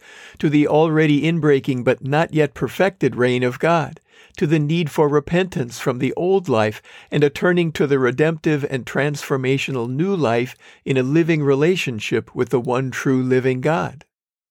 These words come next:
I saw a tweet the other day from a mother who told about how she had been in a coffee shop recently when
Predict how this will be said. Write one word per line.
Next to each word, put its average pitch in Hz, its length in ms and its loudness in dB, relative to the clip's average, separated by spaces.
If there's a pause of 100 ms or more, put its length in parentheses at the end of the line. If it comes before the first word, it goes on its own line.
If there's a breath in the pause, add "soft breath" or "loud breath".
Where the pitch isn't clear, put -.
(640 loud breath)
I 135 100 2
saw 139 200 2
a 123 60 2
tweet 165 260 -2
the 131 160 2
other 110 180 2
day 117 220 0
from 110 380 -4
a 110 40 -6
mother 123 360 2
who 120 180 -6
told 127 300 0
about 117 260 2
how 123 180 0
she 123 220 -4
had 110 140 2
been 131 160 0
in 117 100 -4
a 104 60 -8
coffee 151 400 -2
shop - 320 -4
recently 113 500 -6
when 110 300 -2